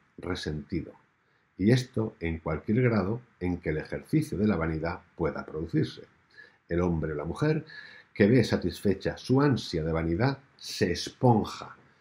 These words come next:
se le licúa el siempre durísimo cristal del resentimiento potencial que llevamos dentro y es capaz de sentir hasta cierta ternura,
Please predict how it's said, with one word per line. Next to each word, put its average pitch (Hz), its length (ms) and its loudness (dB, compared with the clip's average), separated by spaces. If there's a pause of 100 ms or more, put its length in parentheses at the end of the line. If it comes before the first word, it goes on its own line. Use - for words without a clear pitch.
(240)
se - 240 -2
le 92 120 4
licúa 120 760 4
el 90 180 0
siempre 127 540 4
durísimo 95 520 4
cristal 101 680 0 (280)
del 85 240 2
resentimiento 82 840 -2
potencial 82 640 -4 (120)
que 76 100 -6
llevamos 76 420 -6
dentro 117 480 0 (380)
y 98 140 6
es 127 200 4
capaz 101 520 -2
de 76 160 -8
sentir 76 520 -4 (120)
hasta - 360 -14
cierta 85 500 -6
ternura, 76 600 -10